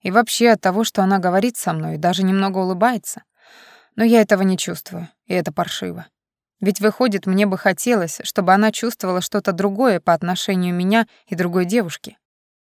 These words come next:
Но Эйвери точно перешла эту черту. В ее глазах ясность. Она хочет, чтобы у нас все было хорошо.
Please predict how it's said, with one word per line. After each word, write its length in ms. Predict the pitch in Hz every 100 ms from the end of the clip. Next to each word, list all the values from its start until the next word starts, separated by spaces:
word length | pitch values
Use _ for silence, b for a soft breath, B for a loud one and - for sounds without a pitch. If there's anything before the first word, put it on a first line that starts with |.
| _
Но 160 | 202 190
Эйвери 360 | 233 240 220 226
точно 440 | - 285 - 175
перешла 380 | 165 185 - 202
эту 180 | 160 -
черту. 440 | - 165 - 156 _ _ _ _ _
В 40 | 175
ее 280 | 185 202 202
глазах 380 | 208 202 208
ясность. 600 | - 214 226 185 170 - _ -
Она 240 | 196 233
хочет, 340 | - 285 -
чтобы 280 | - 202 180
у 40 | 190
нас 200 | 226 226
все 180 | -
было 180 | 202 208
хорошо. 500 | 190 214 214 - 156